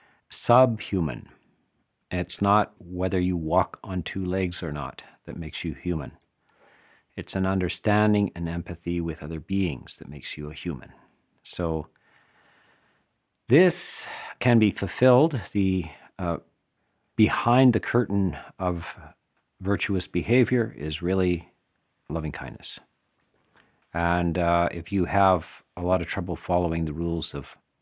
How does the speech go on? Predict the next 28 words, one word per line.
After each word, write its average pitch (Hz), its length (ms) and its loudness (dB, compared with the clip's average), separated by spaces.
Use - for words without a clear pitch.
the, - 180 -12
the - 80 -14
five 87 240 2
precepts, - 500 -4
then 80 320 -2
look 98 200 0
deeper 98 500 0
into 92 320 -4
your 87 240 0
heart 151 460 2
and 92 160 -6
cultivate 85 560 -8
loving 80 220 -6
kindness. 113 640 2
And 87 160 -10
then 82 280 -6
how, - 200 -4
why 98 400 4
would 95 280 2
you 90 120 2
then 87 440 0
kill 95 500 -2
a 80 140 -8
living 80 360 -4
being? 78 520 -2
Why 82 240 -4
would 85 200 -4
you 85 80 -4